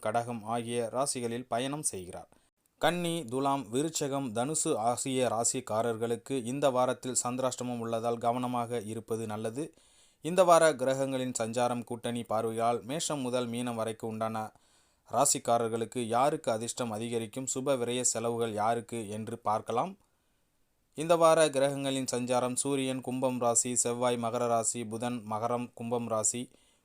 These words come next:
குரு மேஷ ராசி, சுக்கிரன் மகர ராசி, சனி கும்ப ராசி, ராகு மீன ராசி, கேது கன்னி ராசி. மேசம் ராசி அன்பர்களுக்கு வீரத்தை அணிகலனாக கொண்ட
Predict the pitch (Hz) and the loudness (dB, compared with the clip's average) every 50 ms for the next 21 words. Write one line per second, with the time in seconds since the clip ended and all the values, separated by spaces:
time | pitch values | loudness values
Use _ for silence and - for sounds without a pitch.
0 | _ - 107 123 139 156 170 165 143 123 127 135 131 - 139 127 127 120 113 - | _ -6 -2 0 2 4 2 2 2 0 -2 -2 0 2 2 2 4 2 2 0
1 | - 123 123 123 117 - _ _ _ - - - 135 - - 147 143 139 135 123 | 0 -2 -2 -4 -6 -8 _ _ _ -10 -6 -6 -6 -2 -2 0 0 0 0 0
2 | 117 117 127 127 131 123 117 113 104 - - 117 113 - - 120 120 123 131 131 | 0 0 2 2 2 4 2 2 0 -2 -4 -4 -2 0 0 0 0 -2 -2 -6
3 | 123 - 120 123 120 127 120 117 113 110 - - 113 113 113 - _ _ _ _ | -6 -6 -4 -2 0 0 2 2 2 0 0 -4 -4 -8 -10 -14 _ _ _ _
4 | _ - - - 110 135 170 165 156 156 135 107 110 117 120 117 110 110 107 98 | _ -8 -2 4 6 6 6 6 2 -2 -4 -4 -4 -2 -2 -2 0 0 0 -2
5 | - - 110 101 - - 131 143 143 139 156 151 - 101 104 117 117 107 98 92 | -2 -4 -4 -10 -6 -4 -2 -2 -2 -2 -4 -6 -6 -6 -6 -4 -4 -4 -4 -4
6 | - - - 85 _ _ _ _ _ _ _ _ _ _ _ _ _ _ - 143 | -4 -4 -6 -8 _ _ _ _ _ _ _ _ _ _ _ _ _ _ -8 -2
7 | 165 185 - 190 180 160 139 131 131 131 - 135 131 135 - - - - 117 117 | 0 2 2 2 2 2 2 2 2 2 2 0 -2 -6 -6 -10 -10 -6 -4 0
8 | 120 113 113 113 113 107 - - 120 117 110 110 135 147 151 139 - - 135 131 | 0 0 0 0 -4 -4 -6 -6 -6 -6 -4 -2 0 0 0 -2 -2 -2 -2 -2
9 | 110 120 123 127 127 123 120 120 120 117 117 120 117 113 - 113 113 113 | -2 -4 -4 -4 -2 -2 -2 0 0 0 0 0 -2 -2 -4 -6 -4 0